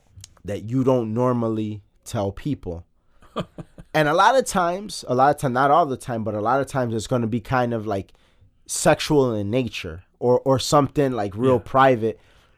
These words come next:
Speaker 1: But you'll see how, like, that kind of takes all the locks off the conversation and, like, it's gonna start flowing.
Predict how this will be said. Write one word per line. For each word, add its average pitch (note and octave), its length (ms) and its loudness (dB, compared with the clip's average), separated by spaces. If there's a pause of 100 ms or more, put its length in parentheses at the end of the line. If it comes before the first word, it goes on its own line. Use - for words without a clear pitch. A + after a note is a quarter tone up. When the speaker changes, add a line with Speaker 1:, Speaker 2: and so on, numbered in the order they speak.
(180)
Speaker 1:
But C3+ 180 4
you'll G#3 220 8
see A3+ 340 -2
how, E3 200 4
like, B2+ 240 2
that C#3+ 340 6
kind D#3 280 0
of B2+ 100 -2
takes - 460 -2 (400)
all D3 180 8
the C3 140 4
locks B2 480 0
off B2+ 180 2
the B2 140 -6
conversation B2+ 720 -4
and, A2 160 -4
like, G#2+ 160 -4
it's A#2 240 -4
gonna C3 220 0
start A2+ 300 -2
flowing. B2+ 500 0